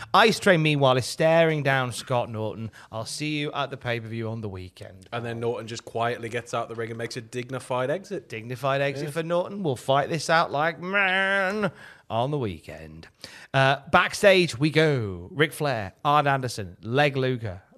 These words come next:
Speaker 1: mean Gene Okerlund.
Speaker 2: The four Gene Man.
Speaker 1: <laughs> Four Gene Man of the Gene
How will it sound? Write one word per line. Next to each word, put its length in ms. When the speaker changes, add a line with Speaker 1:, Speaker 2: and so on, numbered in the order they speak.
Speaker 1:
mean 280
Gene 200
Okerlund. 300
Speaker 2:
The 100
four 460
Gene 440
Man. 320
Speaker 1:
<laughs> 40
Four 520
Gene 540
Man 120
of 100
the 80
Gene 340